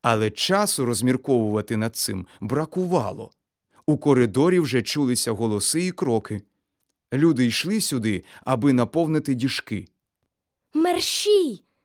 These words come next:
Speaker 1: гукнула Аша.
Speaker 2: «Виливайте усе до басейну! Хочій! Хочій!»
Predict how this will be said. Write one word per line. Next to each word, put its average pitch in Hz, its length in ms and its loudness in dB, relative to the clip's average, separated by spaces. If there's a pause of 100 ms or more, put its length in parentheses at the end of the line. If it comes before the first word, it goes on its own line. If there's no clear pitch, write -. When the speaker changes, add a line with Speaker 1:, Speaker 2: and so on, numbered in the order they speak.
(140)
Speaker 1:
гукнула 143 600 0
Аша. 127 380 -10 (360)
Speaker 2:
«Виливайте 381 600 2
усе 381 260 0
до 294 120 -2
басейну! 320 600 -2 (200)
Хочій! 403 760 2 (120)
Хочій!» 440 1000 2